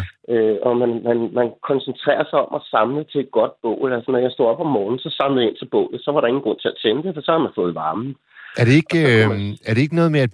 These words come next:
Speaker 2: birkebark er den bedste type?
Speaker 1: Jo, det er vist ikke, det er vist ikke helt skævt, nej.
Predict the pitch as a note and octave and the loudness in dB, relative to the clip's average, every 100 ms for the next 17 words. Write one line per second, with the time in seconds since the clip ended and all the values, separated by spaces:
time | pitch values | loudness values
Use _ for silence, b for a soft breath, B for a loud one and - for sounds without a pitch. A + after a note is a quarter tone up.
0 | _ B2 C3 F3 F#3+ C3+ G#2 F#2 G2 - | _ -2 0 0 0 -2 0 -2 -4 -8
1 | - G#2 F#2+ G#2 G2+ - C3 C3+ - F2 | -4 -4 -2 -4 -4 -2 -4 -4 -10 -14
2 | _ - - C3+ C3 A#2 F#2+ B B B | _ -12 -2 0 0 -6 -12 B B B
3 | - D#3 C#3+ D#3 D3+ E3+ E3 E3 D#3 D3+ | -10 0 2 4 2 2 0 -2 -2 -2
4 | - - E3 E3 D#3+ D3 D3 - - B2+ | -4 -4 -2 0 0 0 -2 -4 -2 -2
5 | - B2+ - | -2 -2 -2